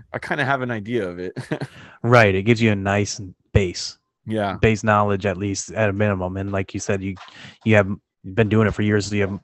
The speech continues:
Speaker 2: um, even more than just a base. But, like,
Speaker 1: Mm-hmm.
Speaker 2: you know, some of the people are c-, walking to it, walking into it, like, fresh, not
Speaker 1: Yeah.
Speaker 2: knowing, you know, really any of this at all, ha-, having to try to learn all of it. And it kinda gives you, like you said, it doesn't give you, like, a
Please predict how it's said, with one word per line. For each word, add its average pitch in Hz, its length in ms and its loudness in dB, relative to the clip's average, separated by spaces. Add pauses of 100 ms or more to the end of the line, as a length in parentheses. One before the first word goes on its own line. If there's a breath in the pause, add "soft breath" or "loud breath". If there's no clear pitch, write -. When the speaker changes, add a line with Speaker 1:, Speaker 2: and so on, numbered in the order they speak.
Speaker 2:
um, 95 220 -14
even 104 200 -6
more 110 260 6
than 92 260 -4
just - 220 -8
a 92 40 -8
base. 101 300 0
But, 95 200 -2
like, 98 260 -6 (180)
Speaker 1:
Mm-hmm. 156 280 -12
Speaker 2:
you 107 60 -2
know, 92 120 0
some 110 180 -2
of 104 40 0
the 98 60 -2
people 95 280 -2
are 95 220 -2
c-, 95 120 -10
walking 104 300 -4
to 98 140 -2
it, 90 100 -6 (320)
walking 110 360 -2
into 107 240 -2
it, 90 80 -2
like, 92 180 -6 (120)
fresh, - 580 -2 (100)
not 101 380 -2
Speaker 1:
Yeah. 101 60 -4
Speaker 2:
knowing, 101 360 0
you 104 100 0
know, 95 120 0
really 98 320 0
any 104 200 2
of 90 100 -2
this 95 180 -4
at 92 80 -2
all, 92 400 0
ha-, 98 280 -2
having 98 240 -6
to 85 60 -14
try - 180 -6
to 92 60 -4
learn 95 220 -2
all 95 200 4
of 92 80 0
it. 90 120 0
And 98 100 -10
it - 180 -8 (400 loud breath)
kinda 101 200 2
gives 92 240 0
you, 90 360 -2 (360)
like 107 120 0
you 101 60 -8
said, 98 180 0
it 95 60 -2
doesn't 104 200 0
give 104 120 4
you, 101 80 4
like, 98 140 4
a 95 140 2